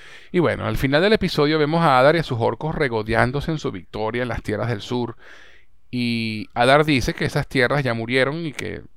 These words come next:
ya no se llaman las, ya no son las tierras del sur. Y le pregunta a alguien cómo deberían llamarlas entonces. Entonces Adar se queda pensativo y la cámara hace,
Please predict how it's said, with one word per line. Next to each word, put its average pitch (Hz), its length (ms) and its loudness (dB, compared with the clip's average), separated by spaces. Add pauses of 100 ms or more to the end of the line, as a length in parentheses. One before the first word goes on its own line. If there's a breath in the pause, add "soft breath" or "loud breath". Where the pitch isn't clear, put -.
(400)
ya 76 100 -8
no 87 100 -10
se 110 100 -10
llaman 104 220 -6
las, 107 160 -8
ya 107 100 -6
no 104 80 -6
son 104 140 -10
las 107 80 -10
tierras 104 200 -8
del 104 100 -10
sur. 190 220 2 (640 soft breath)
Y 131 80 -4
le 127 120 2
pregunta 131 460 0
a 160 40 6
alguien 160 280 -2
cómo 196 320 -2
deberían 160 320 0
llamarlas 160 460 2
entonces. 156 520 -2 (680)
Entonces 113 800 -6
Adar 117 240 4
se 135 120 -2
queda 117 160 -2
pensativo 143 680 0
y 135 40 -2
la 120 100 -2
cámara 123 380 0
hace, 123 220 -2